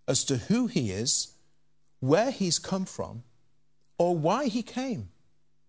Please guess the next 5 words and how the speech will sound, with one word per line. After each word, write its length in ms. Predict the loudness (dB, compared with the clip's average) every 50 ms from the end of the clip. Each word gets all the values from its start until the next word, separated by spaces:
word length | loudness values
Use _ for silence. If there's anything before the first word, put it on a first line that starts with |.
| _ _ _ _ _ _ _ _ _ _ _ _ _ _ _ _ _ _ _ _ _ _ _ _ _ _ _ _ _ -20 -20 -20 _ _ 0
And 140 | 0 2 2
without 640 | 2 2 2 2 2 2 2 -2 -4 -4 -6 -6 -8 -8 -14 _ 0
the 120 | 0 0
comprehensive 1120 | 0 0 -2 0 0 0 0 0 0 0 0 0 0 0 0 2 2 2 2 0 -2 -4 -12
context 1040 | -12 -6 -4 -2 -2 -2 -2 -4 -4 -4 -4 -8 -8 -6 -2 -2 0 0 -2 -4